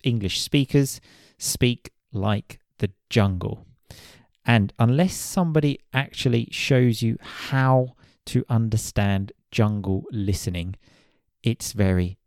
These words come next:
very difficult. Unless someone explains to you that "did you" becomes ja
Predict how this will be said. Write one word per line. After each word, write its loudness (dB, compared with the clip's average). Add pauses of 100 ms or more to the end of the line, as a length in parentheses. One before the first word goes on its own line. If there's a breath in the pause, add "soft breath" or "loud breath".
(100)
very -2 (100)
difficult. -4 (300 loud breath)
Unless 2
someone 2
explains -2
to -2
you 0
that -2 (460 soft breath)
"did 2 (340)
you" 4 (360)
becomes 2 (280)
ja 0